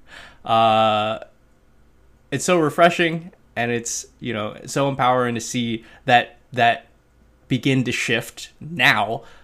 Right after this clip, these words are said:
But when I was growing up, like, who did I have,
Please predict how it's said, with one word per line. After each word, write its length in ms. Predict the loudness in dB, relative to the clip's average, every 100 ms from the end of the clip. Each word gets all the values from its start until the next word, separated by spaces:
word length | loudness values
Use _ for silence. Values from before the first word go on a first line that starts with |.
| _ _ -2
But 260 | 0 0 -6 _ _ _ -6
when 140 | -2
I 120 | 2 2
was 160 | 0
growing 280 | -2 -2 0
up, 300 | -2 -2 -6 -8
like, 320 | -6 -6 -12 -20 -20
who 400 | -16 -14 -8 -6
did 160 | -2 2
I 140 | 2 0
have, 720 | -4 0 2 2 0 -6 -12